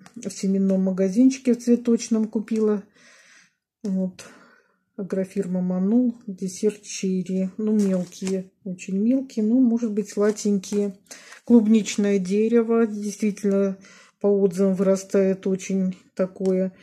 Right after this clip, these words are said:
м, мощное растение. В общем, ну, сладенькие, вот с носиком. Вот люблю вот такие вот носатенькие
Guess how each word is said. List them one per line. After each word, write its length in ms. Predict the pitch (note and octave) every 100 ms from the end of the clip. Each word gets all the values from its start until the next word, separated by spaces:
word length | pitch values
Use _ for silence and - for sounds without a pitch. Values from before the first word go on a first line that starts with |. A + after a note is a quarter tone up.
| - - _ _ -
м, 320 | F#3+ F#3+ G3
мощное 760 | G3+ G3 - F#3 F#3 F#3+ F#3
растение. 800 | G3 F#3+ - A#3 B3 A#3+ A#3+ A#3 - _ _ _ _ _ -
В 80 | G3+
общем, 320 | G3 G#3 G3+
ну, 100 | A#3+
сладенькие, 640 | A#3+ G3 F3+ G3 F#3 G3+
вот 180 | G3+ G3+
с 280 | - F#3+ -
носиком. 580 | F#3 F#3 F#3+ - F#3 F#3
Вот 240 | F#3 -
люблю 260 | F#3+ F3+ A3
вот 120 | G#3
такие 320 | F#3 - F#3
вот 120 | F3+
носатенькие 1080 | F3+ F#3 F#3 F3+ F3 F3+ F3+ - F#3 F#3 F#3